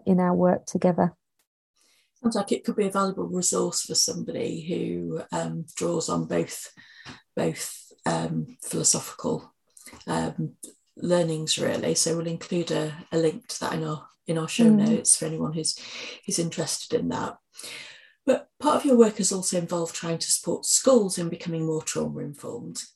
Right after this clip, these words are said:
Speaker 2: Can you, can you tell us a bit about this work?
Speaker 1: Yeah, um, more recently I've, uh, had the privilege of, uh, doing a bit of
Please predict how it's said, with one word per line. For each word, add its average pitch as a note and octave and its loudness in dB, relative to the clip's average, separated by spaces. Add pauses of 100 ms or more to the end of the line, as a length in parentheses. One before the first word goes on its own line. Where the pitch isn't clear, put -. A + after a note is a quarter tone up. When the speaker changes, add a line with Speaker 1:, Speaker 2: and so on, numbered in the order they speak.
(100)
Speaker 2:
Can A#3+ -4
you, B3 2 (100)
can G#3+ -6
you G#3+ -6
tell G#3 -10
us G#3 -8
a - -10
bit - -4
about - -8
this - -6
work? - -10 (800)
Speaker 1:
Yeah, D#4+ 8
um, B3+ 4 (160)
more C4+ 6
recently A3 4
I've, F#3+ 2 (240)
uh, - -10 (360)
had A#3 -2
the G#3 -2
privilege A3+ 4
of, G3 4 (100)
uh, G3+ 6 (680)
doing A3 4
a G3+ 2
bit G#3 -2
of G3 0